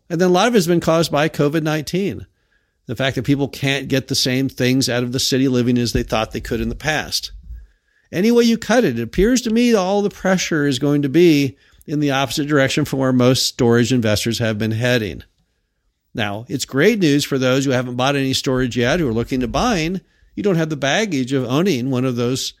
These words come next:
self-storage facilities that's got problems with occupancy and maybe even paying the note. It's also good for most smaller buyers because you'll be interacting with moms and pops on smaller facilities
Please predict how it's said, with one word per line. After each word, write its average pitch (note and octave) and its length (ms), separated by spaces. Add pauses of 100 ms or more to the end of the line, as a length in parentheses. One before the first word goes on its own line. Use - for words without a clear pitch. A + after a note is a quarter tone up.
(500)
self-storage D3 880
facilities E3 800
that's C3 200
got - 380
problems C#3 440
with C#3+ 240 (460)
occupancy C#3 640
and B2 80
maybe C3 280
even B2+ 180
paying B2+ 340
the C3+ 100
note. D#3+ 480 (800)
It's D#3+ 140
also A3+ 320
good D#3+ 240
for E3 100
most D#3 400 (260)
smaller F#3 600
buyers B2+ 500
because F3+ 480
you'll E3+ 120
be E3+ 240
interacting D#3+ 420
with D#3 120
moms C#3 440
and F3 140
pops B2 500 (440)
on D3 120
smaller C3 400
facilities D#3 800